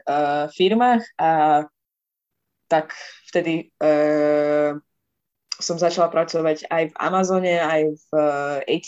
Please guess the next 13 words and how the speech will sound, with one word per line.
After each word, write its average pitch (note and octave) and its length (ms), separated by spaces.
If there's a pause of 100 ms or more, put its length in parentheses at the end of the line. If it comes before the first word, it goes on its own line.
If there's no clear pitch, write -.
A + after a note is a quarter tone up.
and E3 200
T, D3+ 380
aj C#3+ 200 (100)
v, - 80 (180)
e, D3 120 (1000)
akože F#3+ 320 (140)
tieto F#3 400
pozície F3+ 400
som E3 400
akože D3+ 400 (320)
u F3+ 100
nich F#3 220
pracovala. B3 720